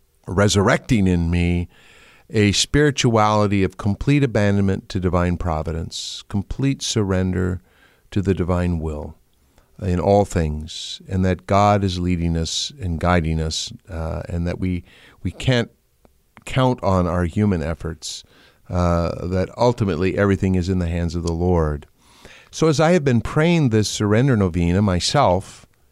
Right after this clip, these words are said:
miracles kinda started to happen, and I don't want to maybe miracle is too strong a word, although, you know, that's one of the lines <laughs> in, in the Surrender Novena, one of the daily meditations is, "I will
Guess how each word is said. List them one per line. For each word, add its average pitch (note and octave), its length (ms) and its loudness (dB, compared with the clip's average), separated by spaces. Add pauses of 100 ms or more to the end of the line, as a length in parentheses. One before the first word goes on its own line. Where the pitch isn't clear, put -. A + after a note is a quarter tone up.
(1000)
miracles G#2+ 920 0
kinda A2 320 -2
started A2 460 2
to G2+ 100 2
happen, E2 760 -2
and F2 240 -4
I F#2 80 -2
don't F#2 220 0
want F2 200 -2
to D#2+ 240 -4 (680)
maybe E2+ 280 0
miracle F#2 600 4
is F2 140 -2
too - 140 -4
strong F2+ 360 0
a E2+ 40 -2
word, F#2 200 2
although, F#2+ 340 2 (260)
you - 80 0
know, A2 60 4
that's G#2+ 240 0
one A2 140 2
of G2 80 0
the G2 80 2
lines G2 800 2
<laughs> - 520 -6
in, G#2+ 200 2
in G#2+ 240 4
the F#2+ 80 4
Surrender G2+ 400 0
Novena, F#2+ 420 0
one F#2+ 160 0
of F2+ 80 -4
the F#2 80 -4
daily F#2 280 0
meditations F2+ 640 -4
is, F2+ 220 -6
"I A2 380 2 (280)
will G#2 480 2